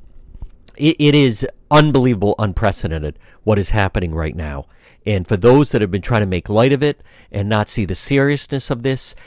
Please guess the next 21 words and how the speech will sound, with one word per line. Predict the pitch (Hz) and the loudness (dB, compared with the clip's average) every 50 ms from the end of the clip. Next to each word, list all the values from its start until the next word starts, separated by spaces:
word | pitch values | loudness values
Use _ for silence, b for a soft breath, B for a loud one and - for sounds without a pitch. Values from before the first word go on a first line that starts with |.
| b b b | b b b
I've | 98 95 | -4 -2
been | 95 104 95 | -2 -2 -2
telling | - - 135 135 147 147 139 | -2 0 2 2 2 2 0
you | 139 143 | 2 2
<laughs> | |
this | 113 - - 139 - - | 4 4 4 2 0 -2
now. | 117 107 104 98 98 101 101 B B B B B B | 0 2 2 2 2 2 0 B B B B B B
It's | - 120 113 - - - | -4 -4 -4 -4 -10 -10
two | - - - 202 220 | -6 0 2 4 4
weeks | 214 185 180 180 131 - - 131 | 4 4 2 0 0 -2 -4 -4
ago | 85 87 80 69 67 - b b b b b | -2 -2 -4 -6 -8 -10 b b b b b
that | b 110 110 | b 2 2
I | 113 107 | 2 2
first | - - - - 156 160 170 - - - | -2 -4 0 2 4 4 2 0 -2 -2
went | 147 135 | 0 0
on | 123 123 117 | 0 0 0
the | 117 117 110 104 | 0 0 0 0
air | 98 98 | 0 -2
with | 95 90 107 120 - - | 0 0 -2 -2 -2 -4
the | - 107 104 104 98 | -8 -8 -6 -6 -6
mask | 92 92 110 104 95 87 80 - - - - - | -4 -2 -2 -2 -2 -4 -6 -8 -12 -12 -14 -16